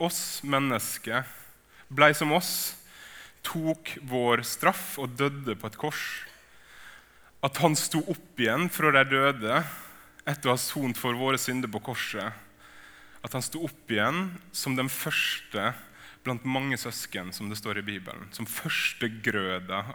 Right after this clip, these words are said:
av de som skulle stå opp. Altså, det er mange flere som skal komme etter han. Og derfor så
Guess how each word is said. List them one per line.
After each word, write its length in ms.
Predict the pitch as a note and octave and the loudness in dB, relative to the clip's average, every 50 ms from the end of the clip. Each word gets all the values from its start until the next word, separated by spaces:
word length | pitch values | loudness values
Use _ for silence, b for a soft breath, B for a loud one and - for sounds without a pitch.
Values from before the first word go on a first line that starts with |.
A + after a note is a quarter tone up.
| A#2 | -8
av 80 | A#2 A2 | -2 2
de 140 | B2 A#2+ A2+ - | 4 4 4 4
som 120 | - G#2+ | 0 -6
skulle 220 | - - - - - | -8 -8 -8 -10 -8
stå 180 | - B2 C#3 E3+ | -6 -6 -6 -6
opp. 240 | - - - - - B B B B B B B B - | -8 -10 -18 -20 -20 B B B B B B B B 0
Altså, 320 | C#3 C3+ - - B2 A2 | 0 0 0 -2 2 4
det 80 | A2+ A2+ | 6 6
er 80 | A#2 A#2+ | 6 6
mange 400 | B2 C3 C#3 C3+ C#3 C#3 C3 A#2 - | 4 2 2 0 0 0 0 0 -2
flere 360 | - C#3 C#3 B2 A2+ G2+ G2+ | 2 6 6 6 8 6 2
som 100 | - G#2+ - | -2 -6 -8
skal 120 | - - - | -10 -12 -10
komme 200 | - A2 G#2+ G#2+ | -6 -4 -4 -4
etter 320 | A2 - - - - G2+ G#2+ | -4 -8 -12 -12 -10 -10 -8
han. 160 | G2+ F#2+ F#2 - b b b b b b b b b b - - - b b b b b b b b b b b b b b b b b b b b b b - - - - - - - - - - - _ _ _ _ | -8 -10 -10 -12 b b b b b b b b b b -20 -20 -20 b b b b b b b b b b b b b b b b b b b b b b -20 -20 -20 -20 -20 -20 -20 -20 -20 -20 -20 _ _ _ _
Og 80 | C#3+ C#3+ | 0 0
derfor 280 | D#3+ C#3+ - C3+ B2 | 0 0 0 -2 -4
så 60 | C3+ | -4